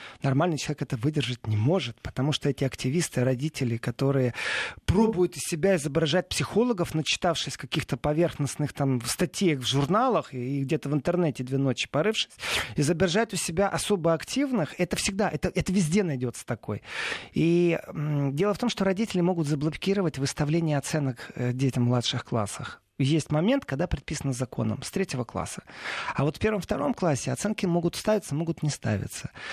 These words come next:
Оценки могут ставиться не оценками. И здесь преподаватель, а, объясняет родителям правила игры. "Мы вообще не ставим оценок". Но тогда я не знаю, как мой ребенок учится.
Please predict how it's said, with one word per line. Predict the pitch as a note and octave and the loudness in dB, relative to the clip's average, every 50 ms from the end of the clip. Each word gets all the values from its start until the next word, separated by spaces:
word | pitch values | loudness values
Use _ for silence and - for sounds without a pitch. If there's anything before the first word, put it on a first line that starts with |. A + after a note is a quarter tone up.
| - - - - | -8 -8 -8 -4
Оценки | - D#3+ C#3+ - - B3 C4 - - - D3+ - | -2 -2 0 0 0 0 0 -2 -2 -4 -6 -2
могут | - D3 E3 D#3+ D#3 D3 | 0 0 0 0 0 -4
ставиться | - - - F#3 G#3+ A#3 A3 - - - - - - - | -4 -4 -2 -2 0 -2 -2 -6 -8 -10 -10 -10 -8 -6
не | B2+ D3 E3+ | -4 -2 -2
оценками. | F#3+ F#3+ - - C#3 A#2+ A#2 - - - A#2 | -2 -2 -2 -2 0 0 -2 -4 -6 -6 -8
И | A2+ - - B2 | -6 -2 -2 -2
здесь | A#2+ C3+ E3 D3 | 0 2 0 0
преподаватель, | - - C#3 C3+ - C#3 B2+ C#3+ C#3+ D3+ F#3 A3+ A#3+ - - B2 A2 B2 - - _ _ _ - | 0 0 -2 -2 -2 -2 0 0 0 2 0 0 -2 -2 -6 -8 -8 -10 -14 -18 _ _ _ -4
а, | C3 C3 C3 | -2 0 0
объясняет | C3 B2+ C3 C#3+ - - - D#3+ D3 C3 A2+ - | 0 -2 -2 -4 -2 0 2 2 2 2 2 0
родителям | A#2 A#2+ A#2 A2 D3+ G#3+ G#3+ - - - C3+ A2+ G#2 - - _ _ | 0 -2 0 0 0 -2 -2 -2 -4 -2 -2 -2 -2 -6 -12 _ _
правила | - C3+ D3 D#3 D3 D3 C3+ C3 C3 | -2 0 0 0 0 -2 -2 0 0
игры. | B2 A#2 A2+ A2+ G2+ G2 F2 F2 - - - - - - - - - - - - _ | -2 -2 -2 -4 -4 -4 -6 -8 -12 -18 -18 -14 -12 -10 -10 -10 -10 -12 -14 -6 _
"Мы | - E3 B3 C#4+ | 2 2 4 4
вообще | A3+ A3 E3+ - - G#3+ | 2 0 0 0 0 0
не | A3 G3 | 0 0
ставим | - - E3+ E3 D#3+ D#3 | 0 0 2 2 2 2
оценок". | C#3+ - - - G#2+ G2+ F#2+ F#2+ - - - _ _ _ _ _ - | -2 -4 -4 -6 -8 -8 -8 -10 -14 -20 -20 _ _ _ _ _ 0
Но | B2 C3 | 0 2
тогда | - D#3 D3+ D3 D3 | 2 2 0 2 2
я | C3 C3 | 2 2
не | D3+ D3+ | 2 0
знаю, | C3+ B2+ A#2+ - | 2 0 0 0
как | D3 - - | -2 -2 0
мой | B2+ C3 | 0 2
ребенок | C#3 D3 C#3+ C3 B2 D3 D#3 - | 2 2 2 2 2 2 0 0
учится. | G#3 G#3 - - - - - - | 0 -2 -2 -4 -6 -10 -12 -14